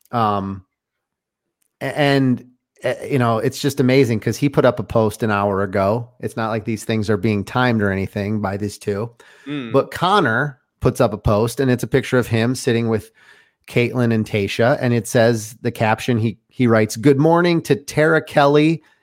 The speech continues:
Speaker 1: and Tara Kelly only."
Speaker 2: <laughs>
Speaker 1: So then it's pictures of the two of them making out. He doesn't have video. He's just got pictures of them making out.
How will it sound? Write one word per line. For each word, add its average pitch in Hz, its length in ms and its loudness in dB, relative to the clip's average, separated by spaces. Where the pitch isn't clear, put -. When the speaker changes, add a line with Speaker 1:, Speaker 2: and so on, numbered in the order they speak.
Speaker 1:
and 120 240 0
Tara 139 380 2
Kelly 127 680 0
only." 117 540 2
Speaker 2:
<laughs> 180 60 -18
Speaker 1:
So 127 200 2
then 123 220 4
it's 120 240 0
pictures 120 500 -2
of 104 160 0
the 107 80 0
two 120 220 0
of 110 100 0
them 107 160 0
making 107 320 -2
out. 120 160 2
He 127 60 4
doesn't 135 180 4
have 120 140 0
video. 113 380 4
He's 117 160 0
just 117 160 -6
got 110 200 -2
pictures 120 340 -4
of 98 100 -6
them 101 180 -2
making 101 300 -6
out. 98 320 -8